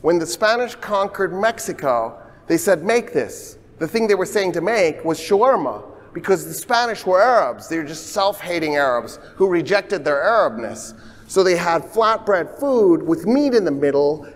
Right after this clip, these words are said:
and then vegetables and a sauce you put on it that they would fold like this. The Aztecs go, "We don't have those ingredients." The Spanish go, "You're our slaves. We're gonna kill you. Make it anyway." So the Mexicans went, "Fine,"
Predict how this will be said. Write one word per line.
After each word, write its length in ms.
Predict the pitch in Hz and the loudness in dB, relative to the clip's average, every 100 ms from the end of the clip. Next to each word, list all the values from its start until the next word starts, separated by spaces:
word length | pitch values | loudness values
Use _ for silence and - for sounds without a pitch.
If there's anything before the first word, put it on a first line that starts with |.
| - | 0
and 100 | 160 | 2
then 220 | 165 151 | 2 2
vegetables 640 | 175 170 - 170 170 156 | 0 -2 -4 0 0 0
and 100 | 139 | -2
a 40 | |
sauce 440 | 123 - 220 247 - | -4 -6 -4 -4 -6
you 60 | |
put 260 | - - 143 | -8 0 0
on 200 | 120 120 | 2 0
it 120 | 127 - - - | -2 -8 -18 -4
that 140 | 156 | -2
they 80 | 180 | 0
would 220 | 170 170 | 0 0
fold 320 | - 277 214 147 | 6 6 6 0
like 240 | 139 - | -4 2
this. 260 | 254 151 - | 0 0 -6
The 140 | 160 | -2
Aztecs 420 | 202 262 214 - | 0 0 -4 -4
go, 140 | - 165 | -2 0
"We 140 | 190 | 2
don't 200 | 240 233 | 0 -2
have 260 | 196 269 302 | -2 -2 0
those 220 | 190 139 | -2 -2
ingredients." 720 | 131 135 123 110 95 - - - - - - | -4 -4 -4 -6 -14 -18 -20 -20 -20 -20 -16
The 80 | 143 | -12
Spanish 380 | - 220 226 - | -2 -2 -2 -4
go, 100 | 196 | -4
"You're 220 | 170 170 | 0 0
our 120 | 156 | 0
slaves. 400 | 156 180 165 208 | -2 -2 0 0
We're 60 | 208 | -2
gonna 180 | 170 | -2
kill 260 | 156 - 226 | -6 -2 0
you. 160 | 170 156 | 0 0
Make 220 | 196 214 | 0 0
it 120 | 240 | 0
anyway." 580 | 254 196 131 117 101 - - - - - - - | 2 2 0 -2 -4 -14 -16 -16 -18 -20 -20 -20
So 220 | - 190 | -8 -4
the 100 | 170 | -2
Mexicans 640 | 175 190 - - 220 180 147 | 2 2 0 -4 -2 -2 0
went, 240 | 156 160 | -2 -2
"Fine," 480 | - 254 226 160 180 | 0 2 2 2 -2